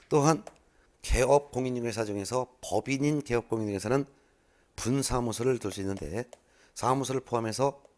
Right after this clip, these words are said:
어, 개-, 어, 사무소는 이제 주된 사무소가 있고 법규는 분사무소를 둘 수 있어요. 근데 분사무소 또는 이제 사무소에 대한 설치 기준 이것도 대통령령으로 규정해놨어요. 또한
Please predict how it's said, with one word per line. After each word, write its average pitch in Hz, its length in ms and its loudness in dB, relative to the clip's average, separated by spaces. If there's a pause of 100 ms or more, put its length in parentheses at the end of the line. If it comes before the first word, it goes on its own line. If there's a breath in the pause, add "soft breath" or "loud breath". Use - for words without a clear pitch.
(800 loud breath)
어, 101 280 2
개-, - 180 -4 (640)
어, 98 240 0
사무소는 123 480 2
이제 104 180 -2
주된 127 340 2
사무소가 113 420 0
있고 135 360 -2 (300 soft breath)
법규는 110 480 -2
분사무소를 101 540 -4
둘 82 100 -8
수 78 100 -10
있어요. - 240 -14 (320)
근데 120 180 -2
분사무소 117 800 -6 (720 loud breath)
또는 151 200 2
이제 123 120 2
사무소에 120 580 0
대한 120 280 0
설치 131 600 -4 (500)
기준 98 340 -6 (640)
이것도 104 480 -2 (440)
대통령령으로 90 760 -4
규정해놨어요. 73 500 -12 (1200 loud breath)
또한 151 340 6